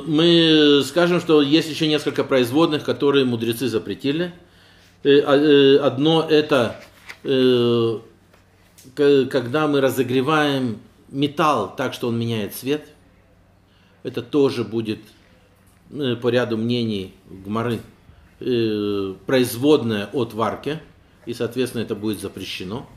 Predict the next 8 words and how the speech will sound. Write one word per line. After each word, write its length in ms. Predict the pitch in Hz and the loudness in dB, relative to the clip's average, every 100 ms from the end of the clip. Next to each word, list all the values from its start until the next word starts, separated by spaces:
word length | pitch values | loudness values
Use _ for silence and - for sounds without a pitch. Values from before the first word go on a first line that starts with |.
| - _ _ _ _ _ _ _ - _ _ - - - | -20 _ _ _ _ _ _ _ -20 _ _ -20 -20 -16
Э, 600 | 131 135 135 131 127 120 - - _ _ _ _ _ _ _ _ _ _ _ _ _ - | -4 2 4 6 4 0 -6 -20 _ _ _ _ _ _ _ _ _ _ _ _ _ -20
в 60 | |
частности, 420 | - 147 139 123 123 | -4 -4 -2 -8 -8
лампочка 440 | 120 120 117 120 | -6 -6 -6 -8
накаливания, 600 | 117 120 104 98 95 98 | -8 -8 -8 -6 -8 -8
вольфрамовая, 1300 | 98 104 - 113 110 98 101 101 98 98 101 101 104 | -6 -8 -6 -6 -4 -6 -6 -4 -4 -4 -4 -6 -6
э, 20 | 98 | -8
спиралька, 720 | - 113 127 143 139 139 | -6 -4 -2 -4 -6 -10